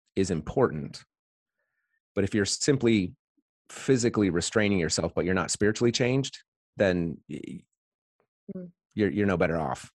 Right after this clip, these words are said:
Speaker 1: than someone who is engaging in all of this, uh, physical stuff."
Speaker 2: And you said, um, he, Jesus was specifically talking to men. So does that mean that, like, women get a week off then? Like, we're off the hook this weekend?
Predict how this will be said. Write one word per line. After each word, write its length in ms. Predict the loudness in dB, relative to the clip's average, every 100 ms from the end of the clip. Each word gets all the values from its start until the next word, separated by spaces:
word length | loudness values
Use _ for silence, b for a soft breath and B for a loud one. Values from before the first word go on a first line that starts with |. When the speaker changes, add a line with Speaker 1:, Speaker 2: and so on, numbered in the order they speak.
| _ _
Speaker 1:
than 220 | -2 -2 0
someone 320 | -2 0 0
who 300 | 0 0 0
is 440 | 2 2 0 -4 -6
engaging 480 | -4 -2 -2 -2 -4
in 80 | -4
all 160 | -4 -4
of 80 |
this, 300 | -6 -6 -10 -8
uh, 160 | -6 -6
physical 320 | -8 -8 -8
stuff." 340 | -6 -8 -10 -18 _ b b b b b b b _ _ B B B
Speaker 2:
And 140 | 2 2
you 100 | 4
said, 320 | 2 0 -2 -6
um, 160 | -6 -6
he, 100 | -8 -8
Jesus 380 | -8 -6 -6 -8
was 100 | -10
specifically 560 | -8 -6 -6 -4 -6
talking 380 | -6 -8 -10 -14
to 140 | -8
men. 200 | -6 -6
So 140 | -8 -6
does 80 | -4
that 140 | -2
mean 140 | -2 -2
that, 120 | -2
like, 160 | -4 -2
women 260 | -4 -4
get 140 | -4 -4
a 40 |
week 200 | -6 -6
off 240 | -6 -6 -8
then? 240 | -12 -14 -18
Like, 200 | -18 -14
we're 80 | -14
off 120 | -14 -16
the 60 | -18
hook 100 | -18 -20
this 160 | -18
weekend? 400 | -16 -14 -14 -16